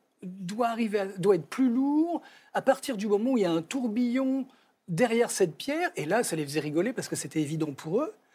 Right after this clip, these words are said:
Donc, on n'est pas dans une question de lexique, on est vraiment dans une question de logique d'un milieu.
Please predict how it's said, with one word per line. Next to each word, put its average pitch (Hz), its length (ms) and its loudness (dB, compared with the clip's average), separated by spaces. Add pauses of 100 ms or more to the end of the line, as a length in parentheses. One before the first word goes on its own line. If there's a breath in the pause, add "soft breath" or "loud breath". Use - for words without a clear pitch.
(220 soft breath)
Donc, 185 160 8
on 180 80 8
n'est 170 100 8
pas 240 160 8
dans 226 80 2
une 185 140 0
question 170 240 0
de 151 40 4
lexique, 285 400 -2
on 160 80 2
est 156 60 4
vraiment 165 260 2
dans 285 80 2
une 180 140 0
question 175 300 -4
de 175 100 2
logique 170 480 2
d'un 156 80 0
milieu. 160 420 0